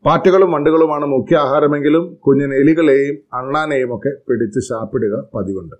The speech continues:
പകൽ ഒളിയിടം വിട്ട് പുറത്ത് വരില്ല എങ്കിലും ശല്യപ്പെടുത്തിയാൽ പുറത്തിറങ്ങി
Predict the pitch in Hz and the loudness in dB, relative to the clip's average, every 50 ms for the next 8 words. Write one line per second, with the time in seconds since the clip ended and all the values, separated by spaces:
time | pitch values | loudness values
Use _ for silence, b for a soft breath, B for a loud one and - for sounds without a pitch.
0 | _ _ _ _ _ _ _ _ _ _ _ _ _ _ _ - - 170 180 196 | _ _ _ _ _ _ _ _ _ _ _ _ _ _ _ -2 0 2 4 4
1 | 233 233 208 185 180 190 208 214 202 202 202 190 190 180 - 175 175 170 170 - | 4 6 6 6 6 6 6 4 4 4 2 2 2 0 2 2 0 0 0 0
2 | 147 147 147 143 147 180 160 143 135 151 160 165 160 147 139 120 117 113 110 104 | 0 2 2 2 2 2 4 4 4 4 4 2 2 2 0 0 0 0 0 -2
3 | 104 113 - - 135 135 151 175 151 151 151 143 123 139 143 135 135 135 135 - | -4 -8 -2 0 2 4 4 2 2 2 0 0 2 4 4 4 4 2 0 0
4 | 131 131 135 135 135 165 139 135 120 127 135 | 0 2 2 2 2 2 2 2 0 -2 -8